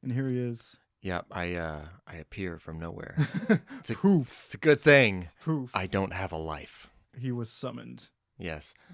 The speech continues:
Speaker 1: To this studio.
Speaker 2: You just have to say my name three times.
Speaker 1: <laughs> And then, you know, make a sacrifice or two, and bam.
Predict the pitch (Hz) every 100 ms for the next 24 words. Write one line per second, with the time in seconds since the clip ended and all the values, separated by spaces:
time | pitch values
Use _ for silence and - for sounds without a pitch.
0 | 143 - 131 123 - - 131 127 113 127
1 | 151 117 160 - 160 139 - 139 127 135
2 | 101 - 101 107 101 76 76 185 170 160
3 | - - - 135 127 120 123 123 120 113
4 | _ _ _ 151 131 127 139 127 151 143
5 | 139 143 175 147 117 175 180 120